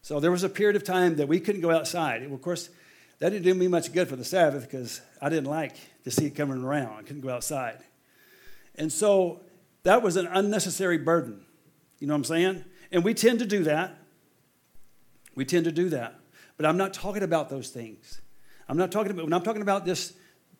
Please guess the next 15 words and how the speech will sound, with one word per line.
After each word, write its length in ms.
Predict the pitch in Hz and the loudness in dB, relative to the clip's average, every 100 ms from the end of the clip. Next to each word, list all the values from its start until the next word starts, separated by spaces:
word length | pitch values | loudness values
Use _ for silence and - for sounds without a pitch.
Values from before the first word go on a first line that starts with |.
| - - _ | -20 -20 _
Christmas 640 | - 208 - 143 123 - | 2 2 2 -4 -6 -8
and, 280 | 143 127 113 139 | -6 -8 -8 -10
and 140 | 135 | -10
Easter 460 | 151 190 170 151 139 | -6 -6 -4 -6 -6
and 160 | 131 | -8
all 600 | 147 160 208 220 220 190 - - | -6 -2 0 2 0 -2 -10 -10
of 100 | 147 | -2
these 160 | 170 | 0
things, 180 | 190 165 | 0 -2
I'm 80 | 165 | -6
talking 240 | 196 226 | -8 -8
about 160 | 202 175 | -4 -4
a 40 | |
heart 420 | 131 - 202 196 - | -4 -8 -4 -4 -4
issue. 420 | 135 - 117 104 | -8 -8 -16 -18